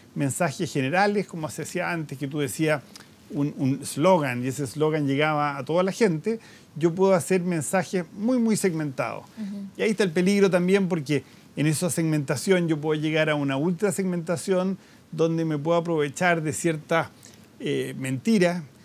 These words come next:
Speaker 1: y meterlas en grupos muy chicos que sé que van a ser, para ellos van a ser mentiras verosímiles, ellos van a pensar que, está, que puede ser verdad, y nadie de ese grupo va a alertar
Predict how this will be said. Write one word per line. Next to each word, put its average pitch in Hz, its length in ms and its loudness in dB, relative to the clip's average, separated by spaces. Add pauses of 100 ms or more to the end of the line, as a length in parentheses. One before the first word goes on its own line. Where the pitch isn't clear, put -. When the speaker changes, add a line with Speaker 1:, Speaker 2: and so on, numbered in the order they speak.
(380)
Speaker 1:
y 180 140 2
meterlas 170 540 4
en 147 100 2
grupos 165 280 2
muy 190 180 0
chicos 190 360 0
que 135 100 -8
sé 196 220 -2
que 196 120 -2
van 190 120 0
a 151 80 -2
ser, 175 380 2 (460)
para 151 220 4
ellos 180 180 6
van 165 100 2
a 139 80 0
ser 170 220 0
mentiras 135 480 0
verosímiles, 151 600 2
ellos 147 140 0
van 156 120 2
a 147 60 0
pensar 151 420 -2
que, 160 100 -6
está, 147 440 -2
que 135 120 -2
puede 139 200 0
ser 135 140 -6
verdad, 214 380 2 (640)
y 170 100 2
nadie 233 380 4
de 196 60 4
ese 185 160 0
grupo 190 440 2
va 175 120 2
a - 20 8
alertar 165 580 0